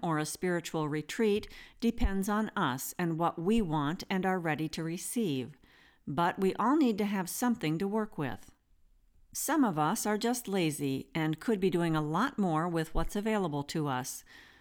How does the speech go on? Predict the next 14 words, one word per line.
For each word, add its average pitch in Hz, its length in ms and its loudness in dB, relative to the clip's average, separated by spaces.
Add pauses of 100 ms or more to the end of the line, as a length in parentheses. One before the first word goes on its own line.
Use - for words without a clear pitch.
(220)
Part 202 260 0
of 175 120 0
our 151 180 4
work 196 500 0
is 160 220 0
to 233 160 -2
truly 175 540 2
knock. 170 500 -2 (480)
If 156 180 -2
we 208 140 4
will 220 160 2
just 254 460 0
do 220 220 4
that, 156 440 0